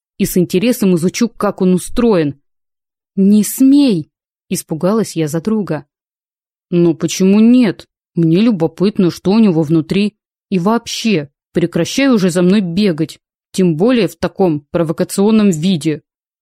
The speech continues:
кивнул он на мой короткий халат. "Я же не железный, мяукнуть не успеешь, как у меня включится режим охотника. Непроизвольно". "Хватит!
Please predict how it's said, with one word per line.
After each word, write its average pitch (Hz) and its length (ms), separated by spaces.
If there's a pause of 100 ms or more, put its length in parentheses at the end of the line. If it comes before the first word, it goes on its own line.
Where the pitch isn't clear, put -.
(140)
кивнул 190 360
он 175 160
на 165 80
мой 180 180
короткий 165 440
халат. 180 520 (500)
"Я 156 280
же 165 140
не 170 120
железный, 180 680 (240)
мяукнуть 180 640
не 180 60
успеешь, 196 420
как - 160
у 180 40
меня 175 180
включится 180 580
режим 180 320
охотника. 156 720 (340)
Непроизвольно". 165 1000 (680)
"Хватит! 175 800